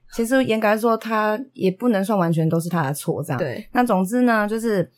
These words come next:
Speaker 1: 某个小孩就生病了嘛，所以家长就写了托药单。
Speaker 2: 嗯。
Speaker 1: 那我就可能有写说分别用餐的时间、用药时间是什么时候这样子，
Speaker 2: 嗯。
Speaker 1: 就是在托药单上。但是呢，那一天早上不知道家长是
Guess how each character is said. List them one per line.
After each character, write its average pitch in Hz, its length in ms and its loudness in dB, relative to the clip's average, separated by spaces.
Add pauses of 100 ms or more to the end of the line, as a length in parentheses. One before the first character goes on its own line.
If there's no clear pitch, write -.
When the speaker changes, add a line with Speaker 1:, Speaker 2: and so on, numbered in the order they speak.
(120)
Speaker 1:
某 190 140 0
个 208 80 -2
小 208 80 0
孩 160 80 2
就 190 80 -4
生 170 240 -2
病 165 200 0
了 76 100 -10
嘛， - 180 -12
所 190 100 -2
以 185 60 2
家 190 160 0
长 165 100 0
就 175 60 0
写 156 140 -2
了 - 40 -4
托 151 140 -4
药 143 160 -2
单。 85 240 -8
Speaker 2:
嗯。 - 120 -14 (240)
Speaker 1:
那 185 120 -2
我 160 40 0
就 185 60 -2
可 190 80 0
能 127 240 -4
有 143 140 -4
写 147 200 -6
说 160 200 -2
分 175 200 -2
别 143 160 -2
用 165 200 -2
餐 160 160 -2
的 143 100 -2
时 135 220 -6
间、 143 220 -2
用 160 180 -2
药 147 140 0
时 165 100 -8
间 156 160 -4
是 147 240 -6
什 - 100 -8
么 107 80 -6
时 - 220 -10
候 131 180 -4
这 - 80 -6
样 127 140 -6
子， 190 200 -4
Speaker 2:
嗯。 196 60 -10
Speaker 1:
就 170 120 -4
是 165 120 -2
在 151 160 -2 (160)
托 160 140 -6
药 147 100 0
单 71 200 -10
上。 - 200 -8 (360)
但 320 120 4
是 330 180 0
呢， 269 440 2
那 285 160 2
一 294 40 0
天 277 300 2
早 175 220 -2
上 196 280 2
不 202 100 -4
知 214 40 -2
道 196 220 4
家 185 160 2
长 165 220 -4
是 160 580 -2